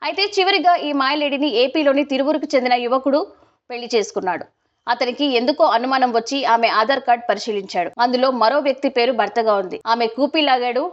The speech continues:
డొంక కదిలింది, కటకటాల పాలైంది. ఇప్పటి వరకు మొత్తం యాభై మందిని పెళ్లి చేసుకుని వారిని మస్కా కొట్టి వెళ్లిపోయింది.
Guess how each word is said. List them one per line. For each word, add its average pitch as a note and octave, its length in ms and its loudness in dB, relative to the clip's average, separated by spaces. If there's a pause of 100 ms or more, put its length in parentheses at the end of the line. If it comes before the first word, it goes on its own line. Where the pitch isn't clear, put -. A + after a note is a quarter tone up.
(100)
డొంక G#3+ 320 0
కదిలింది, G3+ 560 -4 (100)
కటకటాల C#4 500 0
పాలైంది. G#3+ 540 0 (240)
ఇప్పటి C#4 260 -2
వరకు C#4+ 260 0
మొత్తం C4+ 400 2
యాభై B3 280 2
మందిని C#4+ 320 0
పెళ్లి B3 340 -2
చేసుకుని B3 420 0 (340)
వారిని A#3+ 320 2
మస్కా A3+ 400 0
కొట్టి C4 300 -2
వెళ్లిపోయింది. G3+ 640 -2